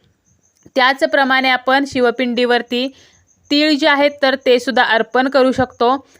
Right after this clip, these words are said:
या दिवशी म्हणजे शेवटच्या श्रावणी सोमवारी सोमवती अमावस्यासुद्धा आलेली आहे, त्यामुळे तुम्ही काळे तीळ जे आहेत, तर ते अर्पण करू शकता.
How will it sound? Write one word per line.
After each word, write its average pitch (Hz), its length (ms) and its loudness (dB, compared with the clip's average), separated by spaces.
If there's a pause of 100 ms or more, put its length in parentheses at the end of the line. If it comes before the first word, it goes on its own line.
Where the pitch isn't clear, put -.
(100)
या 240 220 0
दिवशी 277 420 -2
म्हणजे 226 320 -2
शेवटच्या 262 540 -2
श्रावणी 254 360 -2
सोमवारी 233 560 -2
सोमवती 240 580 -2
अमावस्यासुद्धा 254 840 0
आलेली 254 280 2
आहे, 240 320 2 (380)
त्यामुळे 262 320 2
तुम्ही 277 260 0 (140)
काळे 247 300 4 (120)
तीळ 277 200 2
जे 262 120 0
आहेत, 247 260 2 (100)
तर 240 140 2
ते 269 140 0
अर्पण 247 360 2
करू 262 220 2
शकता. 196 440 -2